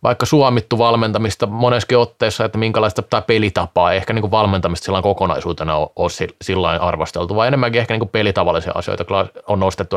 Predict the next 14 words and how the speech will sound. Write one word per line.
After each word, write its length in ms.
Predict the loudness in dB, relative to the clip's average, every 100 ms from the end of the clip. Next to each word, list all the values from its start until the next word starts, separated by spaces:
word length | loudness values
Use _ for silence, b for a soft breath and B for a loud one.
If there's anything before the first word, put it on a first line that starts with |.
| -4
S 80 | -4
P 60 |
V:ssä 260 | -6 -6 -4
monesti 320 | -4 -4 -4
esille, 240 | -4 -2
niin 180 | -4 -6 B B B B B B B B -2
onhan 220 | 2 2
siellä 140 | 2 2
niinku 120 | 0
pitkällä 360 | 0 2 4
aikavälillä 340 | 4 4 2 2
saatu 300 | 2 2 4
hyvin 260 | 4 2 2
irti, 440 | 0 0 -2 -4